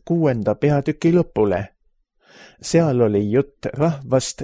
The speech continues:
kes silmadega ei näe, kõrvadega ei kuule ega südamega ei mõista, mis Jumal räägib, ning seetõttu ka ei pöördu ega parane.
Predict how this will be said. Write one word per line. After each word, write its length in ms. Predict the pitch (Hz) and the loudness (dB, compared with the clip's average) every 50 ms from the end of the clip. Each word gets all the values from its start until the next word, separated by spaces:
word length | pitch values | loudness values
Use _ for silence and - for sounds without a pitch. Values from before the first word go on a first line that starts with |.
| - - | -10 -2
kes 280 | - 139 117 - - - | -2 0 0 0 -4 0
silmadega 720 | - 165 160 139 123 120 117 101 - 110 - - 104 104 | 0 2 2 2 0 -2 -2 -2 -2 -2 0 0 0 0
ei 200 | 101 104 104 101 | 2 0 0 0
näe, 460 | 104 143 180 185 156 147 143 135 131 _ _ _ _ _ _ _ - | 0 0 2 2 2 0 -2 -6 -10 _ _ _ _ _ _ _ 0
kõrvadega 720 | 160 175 156 147 131 110 113 101 - 113 - - 113 110 - - | 0 2 2 2 2 0 0 0 0 -2 0 0 0 0 0 -2
ei 180 | - 120 107 107 - - | -4 -4 -4 -4 -6 -2
kuule 400 | - 151 175 170 170 143 127 135 135 - _ _ - | 0 0 0 2 2 2 0 0 -4 -10 _ _ -4
ega 240 | 139 135 - 127 120 | -4 -2 0 -2 -2
südamega 680 | - - 165 160 - 156 139 131 131 131 - 143 139 143 | -2 -2 -4 -2 -2 -2 -2 -2 -2 -4 -2 0 0 0
ei 120 | 147 151 | 0 2
mõista, 480 | 165 180 170 147 - - 117 104 101 - - | 2 0 0 0 -2 -2 -2 -2 -2 -4 -6
mis 280 | 143 123 113 - - | -6 -6 -6 -4 -2
Jumal 320 | 139 139 127 104 90 92 90 | -2 -2 0 0 -2 -2 0
räägib, 480 | 87 120 143 156 151 - - - _ - _ _ _ _ - - - - - - - - | 0 0 0 0 0 -2 -4 -4 _ -18 _ _ _ _ -20 -20 -20 -20 -20 -20 -14 -6
ning 340 | - 131 131 123 120 104 - | -2 -2 0 0 -2 -4 -4
seetõttu 720 | - 165 165 170 156 - - 135 - _ _ - 143 127 | 0 0 0 0 0 -2 -4 -4 -4 _ _ 0 0 0
ka 280 | - - 127 120 113 - | 2 0 0 0 0 -2
ei 220 | - 123 117 110 107 | -2 -2 -2 -2 -4
pöördu 640 | - - 147 170 175 147 131 127 - 151 143 - - | -2 0 0 0 0 -2 -2 -2 -2 -2 -2 -2 -2
ega 220 | 156 143 - 156 | -4 -2 -2 -4
parane. 520 | 151 - 160 131 104 90 87 85 - 104 | -2 -2 -2 0 0 -2 -4 -6 -10 -12